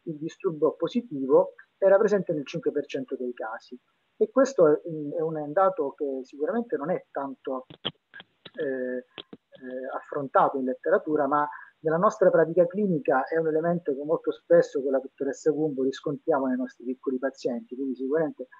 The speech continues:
un elemento da tenere in considerazione. E qui in basso voi vedete appunto un,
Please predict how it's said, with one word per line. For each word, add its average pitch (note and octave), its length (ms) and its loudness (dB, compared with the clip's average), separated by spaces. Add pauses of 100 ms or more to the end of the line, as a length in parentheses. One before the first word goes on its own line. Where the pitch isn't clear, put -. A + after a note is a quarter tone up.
(240)
un D#3 140 2
elemento D3+ 680 4 (320)
da D3 360 2
tenere C#3 280 -2
in B2+ 80 -6
considerazione. B2 920 -16 (760)
E F3+ 160 -10
qui A3+ 140 -2
in A#3 100 2
basso G3+ 380 2
voi E3 100 4
vedete D#3+ 300 2
appunto C#3+ 420 -10
un, C3+ 220 -8